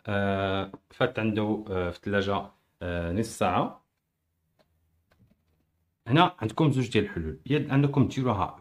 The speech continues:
في واحد البوش وتخدموها على شكل هكا،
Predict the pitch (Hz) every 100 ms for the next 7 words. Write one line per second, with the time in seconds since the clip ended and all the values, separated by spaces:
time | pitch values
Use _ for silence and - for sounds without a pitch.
0 | - 120 - - 110 - 107 123 - -
1 | _ _ - 95 - 92 104 113 180 -
2 | - _ _ _ - 110 - 104 92 -
3 | 190